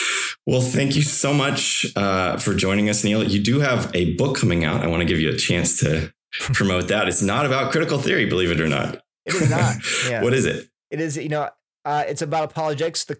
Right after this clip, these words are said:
Speaker 2: the title is Why Believe? A Reasoned Approach to Christianity, published by Crossway, coming out June twenty-first. But again, it's, if you're looking to hear all about wokeness and, and, you know, critical race theory, it's not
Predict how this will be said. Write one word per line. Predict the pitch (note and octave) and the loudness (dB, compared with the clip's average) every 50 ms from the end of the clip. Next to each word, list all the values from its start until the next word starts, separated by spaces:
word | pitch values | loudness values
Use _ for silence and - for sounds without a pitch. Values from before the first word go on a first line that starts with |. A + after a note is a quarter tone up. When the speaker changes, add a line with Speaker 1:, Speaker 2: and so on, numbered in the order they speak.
| - _ - | -14 _ -10
Speaker 2:
the | - | -6
title | C#3 D#3 D#3 D#3 D3+ | -4 -2 -2 0 -2
is | C#3+ C3 - | -2 -2 -4
Why | C#3+ C#3 B2+ C3 C3+ C#3 D3 D#3 D#3+ D#3 | -6 -8 -6 -4 -2 -2 0 -2 -2 -2
Believe? | C#3+ D3 C#3 C#3 C#3+ D3 D3+ D#3 C#3+ F#3+ - _ | -4 -4 -4 -4 -4 -4 -4 -6 -6 -10 -12 _
A | C#3+ C3 | -10 -8
Reasoned | A#2 C#3 C#3+ C#3+ D3 D3 | -6 -6 -4 -4 -4 -4
Approach | C3+ B2 C#3 C3+ - | -4 -4 -6 -6 -8
to | - | -10
Christianity, | - - C#3+ C3 - - C3+ B2+ B2+ C3+ C#3+ D3 D3 C#3+ | -10 -8 -8 -6 -6 -6 -6 -6 -6 -4 -4 -4 -6 -6
published | - _ C#3+ B2+ C#3 C3 - | -8 _ -8 -8 -6 -6 -6
by | - A#2+ A2+ | -8 -10 -10
Crossway, | - - B2+ B2+ C3+ - - D3+ D3 C#3 C3+ C3 | -8 -6 -6 -6 -4 -6 -4 -4 -4 -4 -4 -4
coming | - C#3 C3+ C3 | -6 -6 -6 -4
out | B2+ B2 - - D3 | -4 -6 -6 -8 -10
June | A2+ B2 C3+ C#3 C#3+ D3 C#3+ | -8 -6 -6 -6 -6 -6 -8
twenty-first. | - - D3 C3+ C3 B2+ A#2+ A#2+ A#2 - - C#3 C#3 D3 D3+ - - - - - - | -8 -8 -6 -6 -6 -6 -6 -8 -10 -10 -6 -4 -4 -4 -4 -4 -6 -8 -12 -12 -8
But | C3+ C3+ | -8 -6
again, | C3+ C3+ F3+ F3 | -4 -4 -4 -4
it's, | E3+ D3+ B2+ - - | -4 -4 -6 -8 -8
if | - D3+ - | -8 -6 -4
you're | C#3+ D3 D3 C#3+ C#3 | -4 -4 -4 -6 -6
looking | D3 D#3+ F3 - G3+ F#3+ F#3+ F3+ | -8 -8 -6 -6 -6 -6 -4 -2
to | E3 D#3 | -2 -2
hear | C#3 C#3 D#3 D3+ | -2 -2 -2 -2
all | C#3+ C#3+ D3+ D#3 | -2 -2 -2 -4
about | D3 C3+ D3 C#3+ C#3 C3+ - - | -2 -2 -2 -2 -2 -2 -4 -6
wokeness | C3+ C#3 C#3+ D3 - E3 D3+ D3+ D3 - - C#3 | -6 -4 -6 -4 -4 -6 -4 -4 -4 -6 -6 -6
and, | C3 A#2+ - - | -8 -8 -8 -8
and, | D3 C3 B2 B2 A#2 - - | -8 -6 -6 -8 -8 -10 -8
you | B2+ | -8
know, | B2 A#2 | -8 -8
critical | A2+ - C#3+ D3 C#3+ - C3+ B2+ | -8 -8 -8 -8 -6 -6 -6 -4
race | B2+ B2+ B2 - | -4 -4 -6 -6
theory, | - C#3+ C3+ C3 | -6 -6 -6 -6
it's | - - C3 A#2 - - | -6 -8 -8 -8 -6 -4
not | C#3+ C#3+ D3 D3+ D3 - | -2 -2 -2 -4 -4 -8